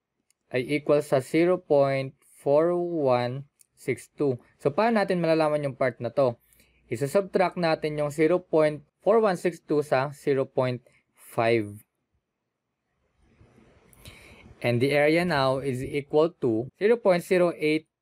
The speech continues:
three eight. So, this is the area for this given problem, and this is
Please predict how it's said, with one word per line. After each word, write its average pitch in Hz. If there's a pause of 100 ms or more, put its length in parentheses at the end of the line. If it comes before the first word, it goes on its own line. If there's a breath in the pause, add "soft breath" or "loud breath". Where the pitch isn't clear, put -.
(260)
three 123 (480)
eight. 127 (240)
So, 127
this 143
is 139
the 143
area 143
for 190 (720)
this 143
given 143
problem, 127
and 123
this 143
is 143